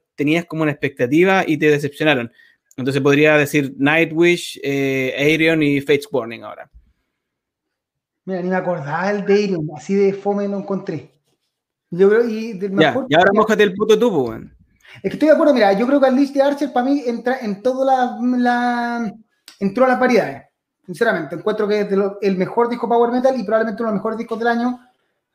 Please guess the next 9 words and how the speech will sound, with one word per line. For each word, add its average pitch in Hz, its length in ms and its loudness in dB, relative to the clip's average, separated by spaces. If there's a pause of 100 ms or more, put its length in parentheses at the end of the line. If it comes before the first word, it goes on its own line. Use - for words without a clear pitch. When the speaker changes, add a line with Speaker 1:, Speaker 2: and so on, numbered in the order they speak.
(120)
Speaker 2:
em, 180 760 -2 (480)
por 196 280 2
muchas 254 320 2
razones, 262 340 2
porque 208 240 -4
el 196 100 0
disco 247 280 0
es 226 60 2
entretenido, 240 720 2